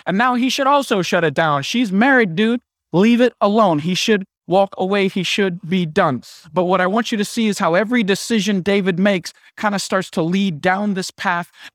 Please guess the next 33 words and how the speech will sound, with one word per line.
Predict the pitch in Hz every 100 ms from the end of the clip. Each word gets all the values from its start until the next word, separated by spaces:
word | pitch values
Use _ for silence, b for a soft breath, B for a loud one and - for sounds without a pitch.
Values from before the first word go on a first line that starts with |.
| 143
down | 185 196 208 185
this | 190 175 -
hill, | 214 190 170 - - -
to | -
ultimately | - 202 196 202 147 180
where | 160 190 180
he | 196 175
ends | 175 170
up, | 180 147 - _ _ _ _ _ _ _ _ _
which | - 147
is | 160 131
verse | 156 147
four | - 160 151
and | 147
five. | 143 151 151
And | 131
since | - 143 135
it's | 127
awkward, | 139 143 127
I'll | 117
just | 127 -
read | 139
it | 131
really | 127 120
fast | - 123 120
so | - 127
we | 123
can | 110 127
get | 120
through | 135
the | 123 123
awkwardness | 110 120 117 -
together. | - 127 120 113